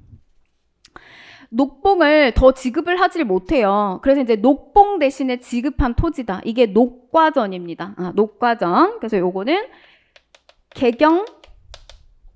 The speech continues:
환도 후 지급했다. 그러니까 몽골 침입기를 겪고 난 다음에, 어, 그리고 나서 개경 환도 온 다음에 부족한 녹봉 대신에 이 녹과전을,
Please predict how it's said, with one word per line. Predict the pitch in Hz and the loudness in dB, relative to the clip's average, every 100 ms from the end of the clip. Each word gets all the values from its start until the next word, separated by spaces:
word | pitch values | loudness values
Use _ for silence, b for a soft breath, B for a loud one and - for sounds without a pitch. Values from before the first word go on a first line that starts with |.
| - - - _ _ - _ - _ b b b b - | -20 -20 -20 _ _ -20 _ -20 _ b b b b -2
환도 | 392 381 359 339 | 0 0 0 2
후 | 339 392 392 | 2 2 0
지급했다. | 214 208 208 185 - 180 185 b b | -4 -8 -6 -8 -8 -16 -16 b b
그러니까 | 254 | 0
몽골 | 262 302 440 | 4 4 4
침입기를 | 440 403 381 - 320 311 | 0 -6 -6 -6 -6 -4
겪고 | 220 - 320 | -6 -6 -6
난 | 302 285 254 | -4 -4 -4
다음에, | 208 180 185 226 180 - | -4 -4 -6 -4 -6 -8
어, | 185 170 | -12 -10
그리고 | 240 254 | -8 -8
나서 | 214 214 | -8 -10
개경 | - 185 226 247 | -8 -6 -4 -4
환도 | 220 208 | -4 -4
온 | 175 175 | -4 -2
다음에 | 180 180 220 339 427 - _ _ _ _ _ _ _ | -2 -2 0 -2 -2 -10 _ _ _ _ _ _ _
부족한 | _ 254 302 269 | _ -8 -6 -4
녹봉 | 208 202 - 294 294 | -2 -4 -4 -4 -2
대신에 | 240 196 - 208 349 440 | -2 -6 -8 -4 -4 -4
이 | - 214 | -8 -4
녹과전을, | 185 180 _ 214 202 170 220 381 | -2 -4 _ -4 -2 -4 -2 -4